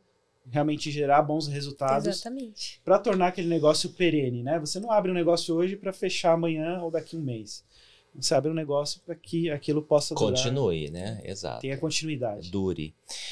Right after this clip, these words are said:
Speaker 3: Muito legal, pessoal. Pra vocês encontrarem esse material e outros da Autossuficiência, vai lá na página da autossuficiência ponto org ponto B R. Todos esses materiais estão à sua disposição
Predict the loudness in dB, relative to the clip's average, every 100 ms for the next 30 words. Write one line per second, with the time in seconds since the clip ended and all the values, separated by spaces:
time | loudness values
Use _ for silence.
0 | -12 -14 -2 4 4 4 4 4 2 2
1 | 2 2 2 4 2 2 0 0 2 4
2 | 2 0 -2 0 0 0 0 2 2 2
3 | 2 0 -2 0 0 2 4 6 6 2
4 | -4 0 0 0 -4 -2 0 0 -2 0
5 | 0 0 -2 -2 -4 -4 -2 0 -2 -4
6 | -4 -4 -4 -6 -6 -6 -2 -2 -4 -10
7 | -10 -4 -2 -2 -4 -4 -4 -4 -4 -4
8 | -4 -6 -4 -4 -4 -6 -6 -6 -4 -2
9 | -4 -4 -4 -2 0 0 -2 -4